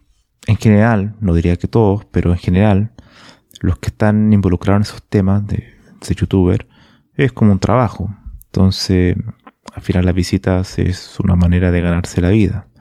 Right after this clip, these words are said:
Por tanto, si ellos generan más, eh, recursos, eh, vas a colocar el top cinco o esto es lo que tienes que saber, o estos son los errores que no debes cometer,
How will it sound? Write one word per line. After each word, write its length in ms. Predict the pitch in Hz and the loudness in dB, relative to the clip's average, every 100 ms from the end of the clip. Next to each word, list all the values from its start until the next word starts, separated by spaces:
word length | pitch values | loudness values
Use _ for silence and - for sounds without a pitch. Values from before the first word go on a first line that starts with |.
| - - - - - - _ _ _ | -20 -20 -20 -20 -20 -20 _ _ _
Por 140 | - - | -6 -2
tanto, 600 | 92 87 - 87 82 - _ - - | -2 -2 0 0 -2 -6 _ -20 -6
si 240 | - 90 | 0 2
ellos 240 | 90 92 - | 4 2 0
generan 340 | 87 85 87 | -2 0 0
más, 340 | 90 95 92 - _ _ - - | 2 2 0 -4 _ _ -10 -4
eh, 500 | 87 85 85 87 - - - _ _ - - | -2 0 -2 -4 -8 -18 -18 _ _ -18 -6
recursos, 720 | 101 - 98 - - 85 - _ _ - _ _ _ _ _ _ | -6 0 -2 -2 -6 -8 -12 _ _ -20 _ _ _ _ _ _
eh, 140 | - - - | -14 -14 -4
vas 240 | 92 - | -4 0
a 220 | 98 90 85 | 2 2 0
colocar 380 | 87 - 90 | -2 0 0
el 160 | 87 85 | 0 -2
top 340 | - 110 - _ _ - | -4 -6 -6 _ _ -20
cinco 960 | - - 95 92 - 85 82 92 - | -12 -4 -4 -4 -4 -4 -2 -6 -12
o 540 | - - 80 78 - _ | -20 -6 -4 -4 -6 _
esto 340 | 104 - - 101 | -6 -4 -2 0
es 60 | |
lo 120 | 95 | 0
que 60 | 92 | 0
tienes 220 | 104 92 | -2 -4
que 100 | - | -6
saber, 460 | - 92 92 87 - _ _ _ - _ | -2 2 2 -2 -8 _ _ _ -20 _
o 260 | - - - | -4 -4 0
estos 260 | 123 - | -2 -2
son 140 | - 104 | -2 0
los 80 | 95 | 0
errores 260 | 104 101 | 0 -2
que 120 | - | 0
no 100 | 90 | 0
debes 260 | 95 98 - | 2 0 0
cometer, 540 | - 87 98 90 92 | 0 0 2 0 -2